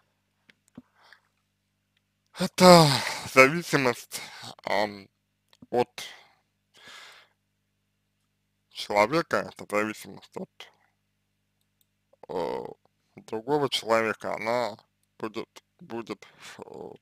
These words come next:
в силу ряда причин она будет использоваться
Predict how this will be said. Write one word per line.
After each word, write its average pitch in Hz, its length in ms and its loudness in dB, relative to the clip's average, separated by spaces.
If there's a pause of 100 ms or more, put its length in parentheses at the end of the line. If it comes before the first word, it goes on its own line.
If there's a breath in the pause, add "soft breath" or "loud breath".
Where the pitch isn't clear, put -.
(1900 loud breath)
в - 60 -16
силу 185 360 -2
ряда 156 240 8
причин 131 520 -6
она 110 200 0
будет 98 340 -14
использоваться 104 960 -10